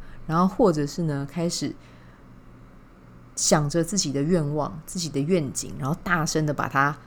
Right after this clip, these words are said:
吼出来，这个是非常可以的。然后或者是去找可以给你支持的好朋友去分享你想要做什么事情，然后也邀请他去和你分享他有什么想要做的事哦，不能只是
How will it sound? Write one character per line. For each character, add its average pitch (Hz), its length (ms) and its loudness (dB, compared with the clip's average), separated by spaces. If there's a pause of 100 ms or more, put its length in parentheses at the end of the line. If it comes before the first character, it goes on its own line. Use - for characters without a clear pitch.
(100)
吼 160 340 2
出 247 280 4
来， 180 420 4 (400)
这 208 140 0
个 175 80 8
是 185 120 2
非 175 200 4
常 147 200 2
可 143 160 -6
以 - 180 -6
的。 - 220 -12
然 156 160 -4
后 185 100 2
或 185 40 2
者 156 100 2
是 180 160 -2
去 180 160 -4
找 - 340 -2
可 - 120 0
以 160 80 4
给 147 160 -2
你 147 220 -2 (340)
支 - 180 0
持 - 140 4
的 160 80 2
好 151 160 2
朋 143 220 -2
友 147 200 0 (280)
去 - 160 -4
分 202 180 0
享 170 300 0
你 226 80 2
想 247 160 0
要 269 80 2
做 285 200 6
什 269 80 0
么 247 100 0
事 285 180 2
情， 160 320 0
然 165 100 0
后 202 80 4
也 156 100 2
邀 190 160 2
请 160 200 -2
他 156 260 -6 (300)
去 165 320 0 (100)
和 - 180 -2
你 151 100 2
分 156 200 0
享 151 240 -2 (500)
他 - 140 -2
有 160 100 4
什 156 140 0
么 127 80 -4
想 - 160 -6
要 110 80 -6
做 135 200 -6
的 - 60 -8
事 - 300 -4
哦， - 180 -10 (160)
不 - 80 2
能 160 180 4
只 147 140 -2
是 156 280 2